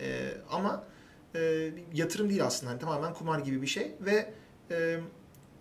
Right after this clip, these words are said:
orada kullanıldığı iddia edilen teknik analizlerin hiçbir teknik yönü olmadığını öncelikle vurgulamak isterim.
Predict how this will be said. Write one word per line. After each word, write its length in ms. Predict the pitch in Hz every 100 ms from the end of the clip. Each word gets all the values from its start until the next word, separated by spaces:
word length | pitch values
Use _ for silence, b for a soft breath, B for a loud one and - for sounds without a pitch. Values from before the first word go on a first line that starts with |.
| - - - - - - - - - -
orada 380 | - 208 233 247
kullanıldığı 640 | 220 202 202 196 196 220
iddia 300 | 196 165 190
edilen 260 | 185 185 170
teknik 300 | 170 208 208
analizlerin 440 | 180 160 139 208
hiçbir 380 | 202 - 233 196
teknik 360 | 185 180 180
yönü 140 | 180 165
olmadığını 380 | 185 156 156 190
öncelikle 260 | 156 180
vurgulamak 400 | 202 170 160 160
isterim. 260 | 151 113